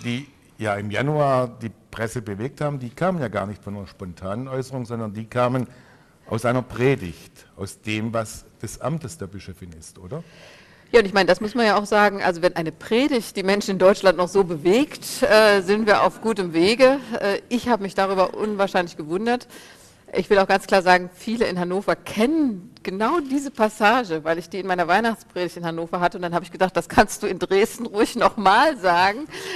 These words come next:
Speaker 2: Das hat ja noch in Dresden niemand gehört, dass dann diese Passage so einen Wirbel verursacht, fand ich absolut erstaunlich. Äh, andererseits muss ich sagen, wenn eine Bischöfin zum Frieden ruft,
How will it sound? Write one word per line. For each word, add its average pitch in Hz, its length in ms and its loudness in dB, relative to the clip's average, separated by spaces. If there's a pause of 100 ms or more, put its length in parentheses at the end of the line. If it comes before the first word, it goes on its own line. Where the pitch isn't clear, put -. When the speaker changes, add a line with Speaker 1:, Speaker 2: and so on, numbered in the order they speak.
Speaker 2:
Das 247 180 0
hat 262 160 4
ja - 240 0
noch 190 280 -6
in 185 180 -6
Dresden 202 420 -8
niemand 175 280 -8
gehört, 180 260 -6
dass 175 180 -6
dann 196 300 -6 (520)
diese 254 280 -10
Passage 196 720 -6
so 190 180 -10
einen 165 240 -10
Wirbel 202 220 -8
verursacht, 170 560 -8 (600)
fand 202 240 0
ich - 140 -6
absolut 208 340 -4
erstaunlich. 185 880 -6
Äh, 165 260 -6
andererseits 185 440 0
muss 185 140 -10
ich 180 100 -14
sagen, 175 880 -6
wenn 165 180 0
eine 170 180 -4
Bischöfin 196 480 -10
zum 165 200 -14
Frieden 208 460 -8
ruft, - 800 -14